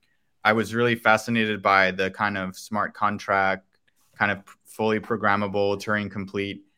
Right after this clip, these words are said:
um, code that you could write on it. And that for me was like a quantum leap in terms of like, okay, this isn't just, uh, you know, a network that can validate transactions. This is something you can build on.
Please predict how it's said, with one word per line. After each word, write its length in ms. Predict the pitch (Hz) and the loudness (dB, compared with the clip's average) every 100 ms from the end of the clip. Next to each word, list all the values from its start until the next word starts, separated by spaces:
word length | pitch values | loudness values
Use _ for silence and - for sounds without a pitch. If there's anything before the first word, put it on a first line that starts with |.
| _ - | _ -2
um, 280 | 98 95 95 | 2 2 0
code 320 | - 107 107 | -2 -2 0
that 80 | 101 | -4
you 120 | 101 | -6
could 140 | 98 98 | -6 0
write 200 | 98 104 | 2 4
on 200 | 110 117 | 2 2
it. 220 | 117 117 | 0 -2
And 320 | 101 95 95 | -6 -4 2
that 260 | 101 104 - | 4 4 2
for 80 | 104 | -8
me 200 | 101 98 | -6 -6
was 220 | 98 95 | -6 -2
like 160 | 98 | -4
a 60 | 98 | -4
quantum 460 | - 110 101 98 95 | -6 -4 -2 -4 -6
leap 220 | 98 95 | -6 -8
in 80 | 95 | -8
terms 260 | 101 95 | -8 -8
of 80 | 95 | -6
like, 220 | 95 92 | -6 -6
okay, 300 | - 110 95 - - _ _ - _ | -6 -2 -2 -4 -18 _ _ -20 _
this 160 | - 120 | -2 2
isn't 360 | 131 117 113 101 | 2 2 0 4
just, 500 | 107 101 98 - - - | 4 4 0 -12 -8 2
uh, 400 | 98 95 92 87 | 4 4 2 0
you 100 | 101 | -2
know, 320 | 101 95 95 85 - | -2 -2 -2 -4 -4
a 80 | 98 | -4
network 680 | 104 107 - 101 98 98 - 101 | 2 0 2 0 0 -2 -10 0
that 260 | 98 90 | 0 0
can 220 | - 101 95 | -6 -6 0
validate 400 | 98 101 98 87 | 2 2 0 -2
transactions. 640 | 98 95 95 95 95 92 | -4 0 0 0 -8 -8
This 200 | 104 104 | -8 -6
is 140 | 98 | -6
something 300 | 104 95 98 | -6 -6 -6
you 100 | 95 | -6
can 140 | 95 95 | -6 -6
build 260 | 98 101 | -2 0
on. 360 | 98 95 95 95 | 0 0 -2 -4